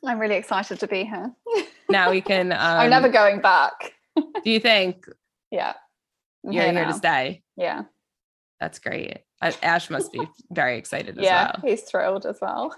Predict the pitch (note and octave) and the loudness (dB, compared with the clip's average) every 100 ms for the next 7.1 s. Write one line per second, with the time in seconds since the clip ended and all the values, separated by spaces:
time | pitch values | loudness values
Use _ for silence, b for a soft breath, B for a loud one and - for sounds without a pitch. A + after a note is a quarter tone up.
0 | _ G#4 D#4 D4+ - - D#4 D#4 C#4+ C4+ | _ 4 4 4 -2 -2 2 4 2 0
1 | B3+ C4+ - _ _ _ _ C#5+ - _ | 0 -2 -8 _ _ _ _ -14 -14 _
2 | _ - - _ A3+ C4 A#3+ A#3+ A#3 G3+ | _ -20 -20 _ -4 2 6 6 6 2
3 | F#3+ F#3 G3+ F#3+ F#3 - - G3+ F#3 E3+ | 2 2 0 0 -2 -4 2 2 2 -2
4 | F3 D#3 F3+ E3 D3+ - G3 F#3 F3+ F3+ | -4 -2 -4 -4 -6 -2 -2 -2 -6 -4
5 | G3 - E3+ - - D3+ - - F3 F3 | -6 -4 -6 -6 -12 -12 -8 -8 -6 -8
6 | E3+ E3 - F3+ - - E3 G3 - - | -6 -6 -8 -12 -10 -10 -10 -10 -10 -10
7 | - | -10